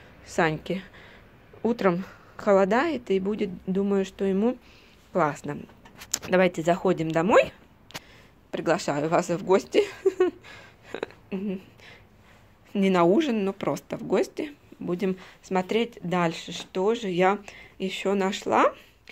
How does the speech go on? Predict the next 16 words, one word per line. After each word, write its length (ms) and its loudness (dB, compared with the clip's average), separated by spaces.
Такой 280 2
небольшой 540 -2
вечерний 480 -4
влог. 340 2
Извините, 440 -2
здесь 320 -4
у 40 -4
меня 260 -4
мои 340 -2
камеры, 440 0
телефоны 720 0
и 60 -4
все 260 0
остальное 640 2
заряжается. 1160 0
Вот. 500 -6